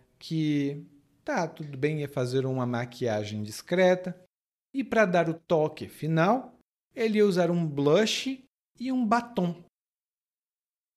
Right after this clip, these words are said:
Ele ia usar um blush e um batom. O blush é um produto geralmente com uma cor mais forte,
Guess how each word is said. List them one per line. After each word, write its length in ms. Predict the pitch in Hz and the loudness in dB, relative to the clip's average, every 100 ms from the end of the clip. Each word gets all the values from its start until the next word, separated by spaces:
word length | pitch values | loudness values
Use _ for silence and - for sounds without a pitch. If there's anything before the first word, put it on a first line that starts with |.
| _ _ _ _ _ _ _ _ - | _ _ _ _ _ _ _ _ -6
Ele 360 | 165 165 160 | -4 -2 0
ia 140 | 151 143 | 2 2
usar 380 | 139 127 127 | 0 0 0
um 160 | 127 143 | 0 -4
blush 680 | 127 139 160 220 - - 247 - _ _ | -2 4 4 4 -2 -8 -10 -12 _ _
e 160 | 190 202 | -4 -2
um 120 | 185 | 0
batom. 460 | 180 190 175 135 127 - - _ _ _ _ _ _ _ _ _ _ _ _ _ _ - | -2 -2 -6 -6 -8 -16 -20 _ _ _ _ _ _ _ _ _ _ _ _ _ _ -8
O 80 | |
blush 720 | 185 170 190 262 311 - - 107 - _ _ _ - | -6 -4 -2 0 0 -6 -8 -10 -14 _ _ _ -8
é 80 | 170 | -2
um 220 | 190 190 | 0 0
produto 760 | 190 190 160 185 247 - 127 113 _ _ _ | 0 0 0 -2 -2 -4 -10 -10 _ _ _
geralmente 720 | - 156 165 156 143 147 147 | -6 0 0 0 -2 -4 -6
com 200 | - 151 | -8 -6
uma 180 | 139 135 | -4 -6
cor 540 | 135 - 135 120 - - _ _ _ _ | -8 -4 -2 -2 -8 -20 _ _ _ _
mais 720 | 127 123 120 120 120 - - - _ _ _ _ _ _ | -10 -6 -4 -6 -8 -12 -14 -18 _ _ _ _ _ _
forte, 720 | - - 104 160 196 - 110 | -20 -8 -2 -2 -2 -8 -16